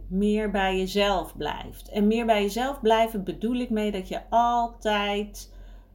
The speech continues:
incheckt bij jezelf. Oké, wat voel ik nu? Heb ik nu iets nodig? Kan ik mezelf geruststellen? Weet je,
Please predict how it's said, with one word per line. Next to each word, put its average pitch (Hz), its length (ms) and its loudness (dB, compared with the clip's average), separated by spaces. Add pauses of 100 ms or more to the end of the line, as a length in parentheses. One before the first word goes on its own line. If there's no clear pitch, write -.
(100)
incheckt 277 580 -4
bij 214 260 2
jezelf. 185 560 0
Oké, 160 600 -6 (1080)
wat 220 320 0
voel 254 200 -4
ik 247 160 -2
nu? 226 440 0 (1200)
Heb 208 160 -4
ik 214 80 0
nu 202 100 4
iets 156 280 -6
nodig? 254 1160 -2
Kan 202 180 -4
ik 190 120 -4
mezelf 190 420 -2
geruststellen? 190 1040 -6 (680)
Weet 208 160 -6
je, 254 220 0